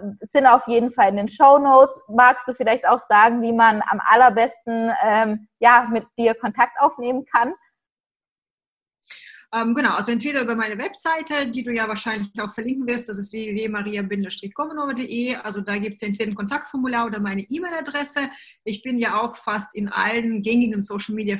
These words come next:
Speaker 2: vertreten, das heißt entweder bei Facebook über meine Fanpage oder über mein LinkedIn-Profil kann man mich über diverse Kanäle erreichen. Und, äh,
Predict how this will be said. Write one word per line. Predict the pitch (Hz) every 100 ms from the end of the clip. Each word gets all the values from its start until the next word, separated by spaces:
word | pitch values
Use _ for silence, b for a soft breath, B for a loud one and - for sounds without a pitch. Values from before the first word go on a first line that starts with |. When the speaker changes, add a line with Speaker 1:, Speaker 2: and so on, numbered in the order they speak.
| -
Speaker 2:
vertreten, | - 208 254 269 254
das | 208 208
heißt | 196
entweder | 202 202 226 220
bei | 202 196
Facebook | 196 269 277 254 240
über | 214
meine | 202 196 196
Fanpage | - 277 320 320 311 311
oder | - 226 226
über | 220 214
mein | 202 208
LinkedIn-Profil | 285 - 285 285 262 269 269 277 B B B
kann | 226
man | 220 208
mich | 202 208
über | 196 196 190 190
diverse | 202 202 202 202
Kanäle | 202 202 190 190 185
erreichen. | 190 196 202 240 - 247 233
Und, | 208 202 202 -
äh, | 202 202